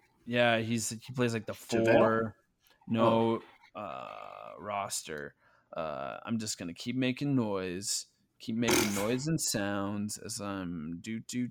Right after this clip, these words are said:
Speaker 1: do, do, do. Ba, ba, ba, ba. Why can't I find it? Jay Crowder. Jay, like,
Speaker 2: Crowder.
Speaker 1: like, I don't know. Like, I
Speaker 2: They're
Speaker 1: think
Speaker 2: shopping
Speaker 1: next year
Speaker 2: Crowder?
Speaker 1: They, they have been shopping Crowder. I, I don't know.
Speaker 2: Yeah,
Speaker 1: Like,
Speaker 2: he,
Speaker 1: something
Speaker 2: he
Speaker 1: he
Speaker 2: did.
Speaker 1: came in and said he didn't wanna be on the team anymore.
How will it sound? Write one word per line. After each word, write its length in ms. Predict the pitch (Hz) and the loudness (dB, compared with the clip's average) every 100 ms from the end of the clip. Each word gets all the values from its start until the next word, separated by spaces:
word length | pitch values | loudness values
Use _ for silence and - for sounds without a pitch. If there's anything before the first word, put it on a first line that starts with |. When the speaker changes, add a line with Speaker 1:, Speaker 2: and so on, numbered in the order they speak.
| - | -4
Speaker 1:
do, 240 | 113 120 | -4 -4
do, 140 | - - - | -8 -14 -2
do. 560 | 139 110 50 64 80 - _ _ - | 0 0 -4 -8 -10 -12 _ _ -14
Ba, 380 | 117 113 113 120 | 0 2 2 2
ba, 260 | 135 127 127 | 2 2 2
ba, 220 | 123 123 - | 2 0 0
ba. 100 | 107 | -2
Why 260 | 113 113 135 | 2 2 2
can't 340 | - 143 143 | 2 2 4
I 80 | 147 | 0
find 420 | - 113 107 107 | 0 -2 0 0
it? 200 | 95 92 | 0 0
Jay 180 | 123 123 | 4 4
Crowder. 380 | 123 90 78 - - - - - - - - _ _ - _ - - | 4 -2 -2 -10 -14 -14 -10 -10 -8 -12 -18 _ _ -20 _ -10 8
Jay, 140 | 147 165 | 10 10
like, 220 | 175 160 | 8 8
Speaker 2:
Crowder. 420 | 196 185 156 135 185 | 6 -4 -4 2 4
Speaker 1:
like, 120 | - - | 4 4
I 100 | 240 | 6
don't 140 | 277 | 8
know. 100 | 233 | 8
Like, 200 | 147 139 | 8 6
I 60 | 165 | 6
Speaker 2:
They're 80 | 269 | 8
Speaker 1:
think 80 | 254 | 12
Speaker 2:
shopping 300 | 156 170 233 | 12 12 12
Speaker 1:
next 80 | 151 | 12
year 80 | |
Speaker 2:
Crowder? 280 | 101 113 208 - - _ _ _ - - | 10 10 6 2 -10 _ _ _ -18 0
Speaker 1:
They, 220 | 139 151 | 6 8
they 180 | 139 123 | 8 8
have 200 | 117 131 | 8 8
been 100 | 127 | 6
shopping 300 | 117 101 104 | 2 -4 -6
Crowder. 280 | 101 90 92 | -4 -4 0
I, 160 | 110 131 - | 0 0 4
I 140 | 170 208 | 10 10
don't 160 | 214 | 10
know. 100 | 220 | 12
Speaker 2:
Yeah, 80 | - | 12
Speaker 1:
Like, 80 | 170 | 12
Speaker 2:
he, 60 | 135 | 12
Speaker 1:
something 340 | 147 202 190 | 12 12 10
Speaker 2:
he 100 | 143 | 10
Speaker 1:
he 100 | 190 | 8
Speaker 2:
did. 100 | - | 10
Speaker 1:
came 160 | 185 156 | 10 10
in 80 | 139 | 6
and 80 | |
said 120 | - 127 | 6 4
he 60 | |
didn't 140 | 123 120 | 6 4
wanna 120 | 117 | 4
be 80 | 113 | 2
on 100 | 104 | 0
the 60 | |
team 260 | 90 110 104 | -4 -4 -4
anymore. 340 | 98 95 80 | -4 -6 -8